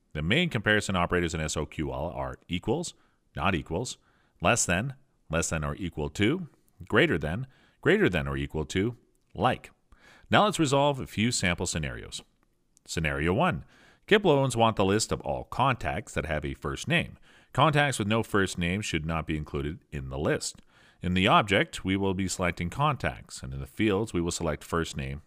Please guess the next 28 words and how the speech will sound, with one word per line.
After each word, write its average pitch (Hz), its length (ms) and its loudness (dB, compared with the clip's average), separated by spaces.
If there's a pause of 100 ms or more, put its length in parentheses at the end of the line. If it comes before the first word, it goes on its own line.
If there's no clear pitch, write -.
and 80 120 -4
last 131 320 0
name. - 180 -10 (440)
To - 80 -4
create 160 280 4
a 107 80 4
where 156 260 4
clause 69 420 -4
at 67 80 -10
the - 80 -8
filter 101 300 -2
results 76 340 0
by, 107 320 4
we 107 140 2
will 90 160 0
select 98 440 0
first - 380 -2
name. 60 240 -8 (240)
In 73 140 -8
order 107 320 2
to 98 100 -10
filter - 380 -2
out 92 180 4
accounts 90 440 -2
without 170 460 0
a - 80 -8
first - 300 -8
name, 80 280 -4